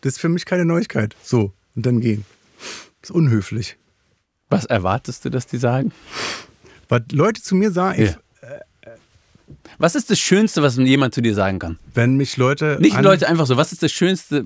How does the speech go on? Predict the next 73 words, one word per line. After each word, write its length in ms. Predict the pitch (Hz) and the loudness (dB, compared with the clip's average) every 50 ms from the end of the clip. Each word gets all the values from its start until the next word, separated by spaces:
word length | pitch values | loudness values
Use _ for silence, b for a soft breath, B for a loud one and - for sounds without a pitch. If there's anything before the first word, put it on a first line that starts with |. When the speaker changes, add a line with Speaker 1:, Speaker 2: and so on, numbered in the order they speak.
| - | -4
Speaker 2:
was 160 | - 127 - - | -4 -6 -4 -2
jemand 280 | 127 127 131 123 - - | 0 0 0 0 -2 -2
zu 60 | 127 | -2
dir 140 | 113 113 101 | -2 0 0
sagen 300 | 101 98 98 92 90 85 | 0 0 0 -2 -4 -6
kann? 180 | - 82 78 - | -8 -8 -6 -2
Einfach 280 | 120 135 143 - 127 107 | -2 -2 0 0 -2 -4
so. 280 | - - 87 82 80 - - - - _ - - - | -4 -4 -4 -4 -4 -6 -10 -20 -20 _ -20 -10 -4
Speaker 1:
Also 240 | - 143 151 147 160 | -2 -2 0 0 -2
das 200 | 147 151 147 - | -4 -4 -4 -4
Schönste 420 | - - 202 208 226 220 - 208 | -2 0 0 2 0 0 0 0
ist 280 | 190 180 - 156 - - | 0 0 0 -4 -4 -4
auch 120 | - 147 | -4 -2
mit, 220 | 143 165 156 - - | 0 -2 -2 -2 -4
das 80 | 156 | -6
Privateste 800 | - - - 160 147 123 120 120 131 160 - - 170 - - - | -6 -6 -6 -4 -2 -2 0 -2 -2 -2 -4 -4 -6 -4 -2 -2
ist, 420 | 156 151 147 147 127 - - - 135 | 0 0 0 -2 -4 -6 -8 -6 -4
„Du 60 | 135 | -2
bist 220 | 123 131 127 - | -2 -2 -2 -4
ein 80 | 135 120 | -4 -4
guter 220 | 117 120 120 123 | -4 -4 -4 -4
Vater.“ 420 | 110 - - 107 104 - 104 101 92 _ _ _ _ _ _ _ _ | -4 -2 -2 -2 -2 -2 -4 -6 -6 _ _ _ _ _ _ _ _
Speaker 2:
Wow. 480 | - - 82 - - - 78 73 71 - _ - | -10 -10 -8 -6 -4 -4 -4 -4 -6 -10 _ -2
Speaker 1:
Da 140 | 123 127 131 | 0 0 0
Speaker 2:
Ja, 40 | 135 | 0
Speaker 1:
fange 300 | - - 135 135 135 131 | -2 -2 0 2 2 2
Speaker 2:
ja, 60 | - | 0
Speaker 1:
ich 60 | 80 - | -2 -2
Speaker 2:
ja. 60 | - | -4
Speaker 1:
an 120 | 127 123 | -4 -4
zu 160 | - 117 107 | -2 -2 0
heulen. 340 | 95 104 104 101 98 95 87 - - | 0 2 2 0 -2 -4 -6 -8 -4
Dann, 120 | - 107 | -2 0
Speaker 2:
Ja, 60 | 90 | 0
ja, 220 | 87 85 80 78 76 | 0 0 -2 -4 -4
Speaker 1:
dann, 180 | 98 123 131 131 | -2 -2 -2 -2
Speaker 2:
das 80 | 143 | 0
Speaker 1:
also 160 | 139 135 151 180 | 0 0 2 0
Speaker 2:
ist 140 | 175 175 _ - - | 0 -2 _ -20 -20
Speaker 1:
ich 120 | 190 175 | -18 -10
check 260 | - - 202 208 - | -4 -4 -4 -4 -2
dann 180 | - 233 226 220 | -4 -4 -2 -2
ab 220 | 226 220 226 - | -4 -6 -6 -8
so. 260 | - - 254 269 277 269 | -6 -4 -4 -4 -2 0
Speaker 2:
Ja. 260 | - 104 98 90 - - _ _ - - | 0 0 0 -2 -4 -8 _ _ -12 -8
Speaker 1:
Sagst 320 | 151 143 156 185 202 - - | -6 -2 -2 -2 -2 -2 -6
du 40 | 233 | -6
das 140 | 233 247 - | -6 -4 -4
jetzt 220 | 247 240 226 - 233 | -4 -4 -4 -4 -6
nur 120 | 233 233 | -6 -6
so? 140 | 202 226 - | -4 0 2
Speaker 2:
Ja, 220 | 127 123 123 123 | 2 2 2 2
ja, 180 | 98 123 120 120 | 2 2 2 2
Speaker 1:
Weißt 260 | - - 120 123 - | 2 2 2 0 0
Speaker 2:
ja, 60 | 285 | 0
Speaker 1:
du? 60 | - | 0
Speaker 2:
ja, 140 | 127 123 - | 0 0 0
Speaker 1:
Oder 80 | - - 120 | 0 0 0
Speaker 2:
ja. 40 | - | 0
Speaker 1:
ist 180 | 208 202 - - | -2 -4 -4 -4
da 80 | 208 | -4
Ernst 460 | 202 214 185 185 196 220 233 - - - | -4 -4 -4 -4 -4 -4 -4 -6 -6 -2
Speaker 2:
Ja, 60 | 226 | -2
Speaker 1:
dahinter? 220 | 214 220 220 214 | 0 0 0 0
Speaker 2:
ja, 180 | 214 214 208 208 | 0 0 2 0
ja. 60 | 202 | 0
Speaker 1:
Aber 80 | 175 165 | 0 0
wenn 100 | 170 165 | -2 -2
das 120 | 175 170 | -2 -4
einer 220 | 180 - 160 160 151 | -4 -4 -4 -2 -2
ernsthaft 500 | - - 170 185 208 - - 202 185 - | -4 -4 -4 -6 -6 -4 -4 -4 -4 -2
sagt, 260 | - 170 165 156 - | -2 -2 -2 -2 -2
dann 180 | 165 160 160 147 | -4 -4 -4 -4